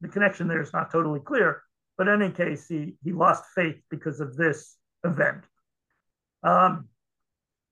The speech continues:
by the way, again, I think this could be self-referential. That is, I think this is the Torah and this is its reward. This question that Elisha ben Abuya asks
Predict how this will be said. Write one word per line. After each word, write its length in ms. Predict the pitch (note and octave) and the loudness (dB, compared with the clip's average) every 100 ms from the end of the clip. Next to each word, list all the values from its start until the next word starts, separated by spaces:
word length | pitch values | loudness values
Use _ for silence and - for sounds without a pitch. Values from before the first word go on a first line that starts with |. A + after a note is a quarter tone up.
| _ _ _ _ _ _ _ | _ _ _ _ _ _ _
by 160 | F#3 G3 | 4 6
the 60 | |
way, 160 | G3 E3+ | 6 6
again, 260 | D3 G#3 G#3+ | 4 2 2
I 80 | |
think 220 | E3 G3+ D#3 | -2 -4 -4
this 180 | G3+ | -6
could 300 | - - - G#3 | -6 -12 -10 -6
be 120 | G3+ | -6
self-referential. 1000 | - F#3+ F3+ F3+ D#3+ F3 G3 G#3+ F3 D3+ | 4 4 6 2 2 2 0 0 -2 0
That 140 | E3 | 0
is, 120 | D#3 E3+ | 0 -4
I 80 | |
think 280 | D#3 A#3+ G#3+ A3+ | -4 -4 -4 -6
this 180 | C#4 | -8
is 120 | A3 - | -10 -4
the 120 | E3+ | 0
Torah 360 | F#3+ A3+ F#3 | 4 6 6
and 80 | E3 | 4
this 160 | G3 - | -2 -4
is 140 | E3+ | -4
its 200 | E3 - | -4 -4
reward. 640 | D#3 D3+ G3 B3+ F3 D3+ - _ _ _ F#3+ | -2 2 6 8 6 2 -4 _ _ _ 0
This 260 | F#3 - - | 0 -4 -12
question 500 | - A3 - G3 E3+ | 0 0 0 -6 -4
that 120 | D#3+ | -4
Elisha 340 | E3+ G3+ G#3 E3+ | -4 -4 -4 -6
ben 160 | E3+ | -4
Abuya 420 | D#3+ E3 F#3 D#3 | -4 -2 -2 0
asks 480 | - A#3+ F#3+ - - | 2 4 4 0 -14